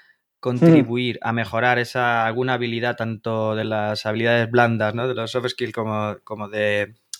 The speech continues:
de más conocimiento, eh, desde luego contribuye todo a mejorar. Bueno,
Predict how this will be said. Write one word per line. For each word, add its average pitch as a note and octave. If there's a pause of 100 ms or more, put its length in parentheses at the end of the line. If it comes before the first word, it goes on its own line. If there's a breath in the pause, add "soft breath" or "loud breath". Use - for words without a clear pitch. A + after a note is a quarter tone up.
de A2
más A#2
conocimiento, B2+ (420 loud breath)
eh, G2+
desde G2
luego A2+ (340)
contribuye A2+
todo F#2+
a -
mejorar. F#2+ (340 loud breath)
Bueno, C#3